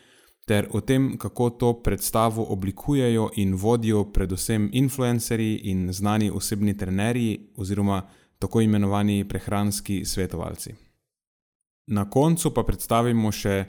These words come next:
vprašanje izpostavljanja napak, pošiljanja ljudi v našo tako imenovano norišnico ter kaj s tem sploh poskušamo doseči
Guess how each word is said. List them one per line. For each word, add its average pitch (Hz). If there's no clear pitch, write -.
vprašanje 113
izpostavljanja 107
napak, 110
pošiljanja 110
ljudi 104
v 92
našo 95
tako 101
imenovano 95
norišnico 127
ter 101
kaj 120
s -
tem 113
sploh -
poskušamo 110
doseči 113